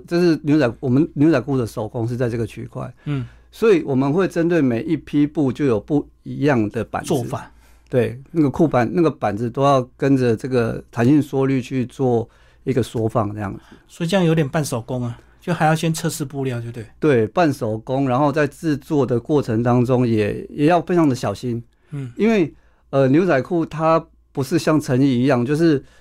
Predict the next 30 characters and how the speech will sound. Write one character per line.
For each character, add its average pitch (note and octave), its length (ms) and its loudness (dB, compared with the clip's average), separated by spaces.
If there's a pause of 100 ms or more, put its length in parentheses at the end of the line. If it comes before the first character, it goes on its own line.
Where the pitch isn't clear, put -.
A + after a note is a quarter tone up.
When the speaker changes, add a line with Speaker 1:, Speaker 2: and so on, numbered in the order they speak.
Speaker 1:
你 C3 100 4
量 C3 240 4
完 B2+ 220 2
车 C#3+ 340 2
完， A2 480 0
哎， C#3 100 0
就 E3+ 140 2
完 C#3 180 2
成 A#2+ 200 -2
品 A2+ 200 -6
了， A#2 220 -10 (100)
它 E3 120 -4
必 F3 180 2
须 D#3+ 160 2
经 D#3 180 2
过 D#3 200 4
一 C#3 40 2
个 C3+ 80 2
水 C3 220 -2
洗 B2 140 -6
的 A2+ 100 -4
过 B2 220 0
程。 - 240 -12
因 A3 100 2
为 A3 80 4
我 E3 60 4
们 C#3 100 4
牛 C#3+ 100 2
仔 D3 180 0
裤 C#3+ 300 -2